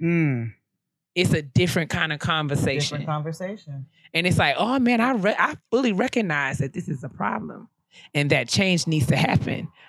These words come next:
Speaker 2: I also want you to know that I myself am not willing to change." <laughs> Like,
Speaker 1: That's it.
Speaker 2: like, like, that's it.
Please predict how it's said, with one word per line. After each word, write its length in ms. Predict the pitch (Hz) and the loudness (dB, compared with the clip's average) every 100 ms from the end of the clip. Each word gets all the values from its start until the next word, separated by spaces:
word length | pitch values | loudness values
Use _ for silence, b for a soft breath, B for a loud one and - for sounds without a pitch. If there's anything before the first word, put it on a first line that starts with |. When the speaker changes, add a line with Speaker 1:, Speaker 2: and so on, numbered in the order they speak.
| B | B
Speaker 2:
I 120 | 143 - | -2 0
also 280 | 196 233 185 | 0 2 0
want 220 | 170 175 | 2 2
you 100 | 156 | 2
to 60 | 151 | 2
know 140 | 147 | 2
that 200 | 143 143 - | 2 0 0
I 160 | 175 190 | 0 2
myself 500 | 180 151 147 214 202 | 2 0 2 2 2
am 140 | 135 | 0
not 200 | 139 135 | 2 4
willing 260 | 135 160 147 | 4 4 2
to 100 | 160 | 0
change." 500 | - 95 - - - | 0 -2 -4 -10 -16
<laughs> 120 | _ - | _ -2
Like, 200 | 320 349 | 0 2
Speaker 1:
That's 200 | 508 - | 2 2
it. 60 | |
Speaker 2:
like, 420 | 392 294 - - - B B | 2 2 -2 -10 -12 B B
like, 200 | 233 202 | 0 2
that's 240 | 262 - 392 587 | 2 4 4 4
it. 240 | 175 127 | 0 -2